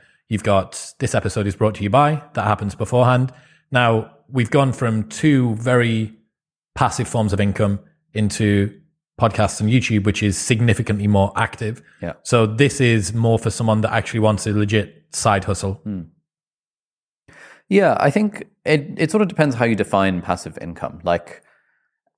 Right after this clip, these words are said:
Speaker 2: in a way, the way I view YouTube videos is that a YouTube video is also an asset.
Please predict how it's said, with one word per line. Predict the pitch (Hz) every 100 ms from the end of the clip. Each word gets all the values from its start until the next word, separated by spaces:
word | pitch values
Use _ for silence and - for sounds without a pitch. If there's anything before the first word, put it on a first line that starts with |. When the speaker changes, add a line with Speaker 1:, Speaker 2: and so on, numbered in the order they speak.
| _ _ _ _ _ _
Speaker 2:
in | 147
a | 226
way, | 170 139 101 90 - -
the | 120
way | 120 170 180
I | 92 117 127 104
view | 110 117
YouTube | 95 113 - 90
videos | - 87 71 90 - _ _ _ -
is | 107
that | - - -
a | 139
YouTube | 127 151 156 135
video | 110 101 101
is | 95 98
also | 104 104 104 95 87
an | 92
asset. | 80 92 - - -